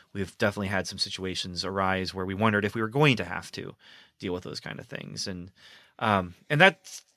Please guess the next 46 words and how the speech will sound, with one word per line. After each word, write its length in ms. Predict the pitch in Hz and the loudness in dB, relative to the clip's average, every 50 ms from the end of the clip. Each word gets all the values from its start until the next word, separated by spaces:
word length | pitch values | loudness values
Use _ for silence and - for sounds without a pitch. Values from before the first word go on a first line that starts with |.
| _ | _
tends 300 | - - 202 202 208 190 - | 2 4 6 6 6 4 4
to 80 | 147 | 6
be, 120 | 123 123 120 | 8 10 10
I 80 | 131 | 10
think, 240 | 131 - 135 113 - | 10 8 4 0 0
why, 400 | 110 110 117 123 123 123 120 120 | 2 6 8 10 12 12 12 10
you 240 | 117 117 - - 151 | 8 6 4 2 0
know, 40 | 127 | 2
similar 320 | - - 175 156 151 139 | 4 4 6 6 6 6
to 60 | 127 127 | 4 6
why 240 | 117 123 120 120 | 6 8 10 10
our 120 | 113 110 107 | 10 8 6
horror 340 | 110 - 143 139 131 127 113 | 6 6 8 10 10 10 10
movies 540 | 110 104 101 98 95 95 92 - - - - _ _ _ _ _ _ _ _ _ | 8 4 4 2 0 0 0 0 0 0 -2 _ _ _ _ _ _ _ _ _
popular 600 | - 123 110 107 - 120 107 104 107 104 104 104 | 4 6 6 6 4 2 2 4 4 6 6 6
and 120 | 104 101 101 | 4 4 4
why 100 | 104 110 | 2 2
do 60 | 104 | 2
people 220 | 113 113 95 104 | 0 -2 -2 -2
enjoy 340 | 104 104 98 - 104 101 98 | 0 0 2 2 4 4 4
those? 320 | 95 104 101 101 101 95 107 | 4 4 2 2 2 0 -2
I, 240 | 104 110 - - - _ _ _ _ _ _ | -2 -4 -4 -8 -12 _ _ _ _ _ _
you 120 | - 120 107 | -10 -8 -6
know, 180 | 101 107 139 - - | -6 -8 -8 -12 -6
part 180 | - 113 110 | 0 2 2
of 60 | 113 113 | 4 2
it 80 | 113 - | 2 2
is 260 | 117 110 107 107 98 | 4 4 2 2 0
because 340 | - 113 - - 113 101 101 | -4 -8 -4 -2 -2 0 0
you're 100 | 107 - - | -2 -2 0
able 260 | 117 117 113 110 110 | 0 0 0 -2 -4
to 180 | - - 117 110 | -4 -4 -6 -4
confront 640 | - 120 107 - - - 135 127 123 113 - 98 | -4 -4 -4 -4 0 4 4 4 4 4 0 0
danger 460 | - 117 113 117 117 107 101 101 101 | 4 4 4 4 4 2 0 0 0
and 200 | - 98 95 90 85 | 0 -2 -6 -2 2
death 420 | 113 113 110 101 98 - - - _ - - - - - - _ _ | 4 6 6 6 4 0 -6 -18 _ -20 -20 -20 -20 -20 -20 _ _
without 420 | 113 117 113 - 113 110 107 104 104 | 0 0 4 6 6 6 6 6 6
actually, 420 | 107 107 - - - 107 104 123 | 4 4 4 2 0 0 2 2
it's 100 | 127 - | 2 2
same 160 | - 127 113 107 | 2 2 2 0
with 100 | 107 110 | 0 0
the 40 | |
roller 200 | 107 110 107 104 | 2 4 4 4
coaster. 500 | 101 - 101 95 - - - 95 98 101 - _ - - - - - _ _ _ _ _ | 2 2 0 0 0 0 0 -2 -2 -4 -6 _ -20 -20 -20 -20 -20 _ _ _ _ _
There's 240 | 113 113 110 98 - | -4 -2 -2 -2 4
danger, 680 | - 135 123 123 123 117 113 117 107 107 110 110 - | 6 8 8 8 6 6 4 4 4 4 2 0 -4